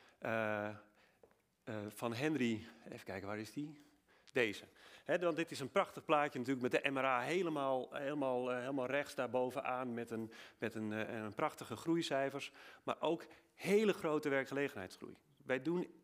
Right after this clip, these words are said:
in de M R A en in Nederland doen we heel veel dingen met arbeid. Nou,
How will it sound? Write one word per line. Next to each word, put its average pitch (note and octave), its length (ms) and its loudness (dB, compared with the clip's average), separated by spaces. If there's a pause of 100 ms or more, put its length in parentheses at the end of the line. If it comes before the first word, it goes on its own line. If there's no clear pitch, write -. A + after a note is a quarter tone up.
(100)
in C#3 160 0
de C#3 220 2
M B2+ 60 2
R B2 100 4
A D3 260 -2
en B2 120 -2
in A#2+ 140 -4
Nederland B2+ 420 -2
doen B2 140 -6
we A#2 80 -6
heel C3 280 -4
veel A#2 240 0
dingen A2 280 0
met G#2 220 -2
arbeid. A#2+ 460 -2 (600)
Nou, - 160 -4